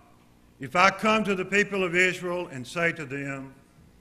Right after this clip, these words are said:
'The God of your fathers has sent me to you,' and they ask me,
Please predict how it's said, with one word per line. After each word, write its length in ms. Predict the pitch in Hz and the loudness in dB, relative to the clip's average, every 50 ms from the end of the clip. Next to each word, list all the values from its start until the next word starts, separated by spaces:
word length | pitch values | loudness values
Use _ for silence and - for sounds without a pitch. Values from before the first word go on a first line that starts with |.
| _ _ _ - - _ _ _ | _ _ _ -20 -20 _ _ _
'The 100 | - 151 | -8 -6
God 300 | 143 131 196 214 233 240 | 0 4 6 8 8 8
of 120 | 226 208 190 | 8 6 2
your 120 | 190 175 | 0 -2
fathers 680 | 180 - 196 202 208 208 208 202 196 196 190 185 180 - | 0 0 2 4 4 6 4 4 2 0 -2 -4 -4 -4
has 200 | 165 156 151 - | -6 -6 -6 -4
sent 320 | - 208 202 196 196 190 | 0 2 2 2 2 0
me 160 | 180 180 170 | -2 -4 -4
to 180 | 170 175 196 214 | -4 -4 -6 -6
you,' 380 | 202 160 139 123 113 113 107 107 - - - _ _ _ _ _ _ _ _ _ - - _ _ - | -4 -4 -6 -8 -8 -8 -10 -14 -20 -20 -20 _ _ _ _ _ _ _ _ _ -20 -20 _ _ -8
and 180 | 143 156 156 | -6 -4 0
they 180 | 165 160 156 160 | 0 2 4 4
ask 360 | 160 165 156 160 156 - - | 4 4 4 2 -2 -6 -12
me, 160 | 143 117 107 | -14 -14 -14